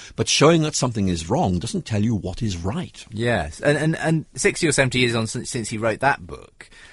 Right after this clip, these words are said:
Speaker 2: I mean, nothing much has changed. The, the new atheism is still claiming the same sorts of naturalism that Lewis was critiquing back then. And it's almost as though they haven't come <laughs> across these arguments that seem to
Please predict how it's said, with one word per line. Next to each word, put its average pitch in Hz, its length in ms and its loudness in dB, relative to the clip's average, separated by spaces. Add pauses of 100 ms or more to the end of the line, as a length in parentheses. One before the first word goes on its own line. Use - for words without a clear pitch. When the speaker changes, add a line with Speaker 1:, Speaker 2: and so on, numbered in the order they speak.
(800)
Speaker 2:
I 139 60 -4
mean, 151 160 -2 (240)
nothing 160 400 4
much - 220 -2
has 127 100 -2
changed. 101 540 -2
The, 85 280 -12 (120)
the 120 100 0
new 123 220 4
atheism 101 580 -2
is 110 180 -6
still 104 520 2 (100)
claiming 85 720 -2
the 98 100 -6
same 95 280 -2
sorts - 360 -4
of 82 220 -8
naturalism 82 720 -6
that 85 120 -10 (220)
Lewis 95 260 -4
was 92 140 -8
critiquing 87 520 -8
back - 260 -10
then. 78 380 -6 (540)
And 110 120 -2
it's 110 140 -4
almost 135 220 -2
as 101 80 -6
though 107 120 2
they 98 120 -2
haven't 104 280 -4
come 117 180 -2
<laughs> - 80 -2
across - 360 0
these 95 320 -4
arguments 92 540 -6
that - 160 -6
seem 127 220 -4
to 107 120 -2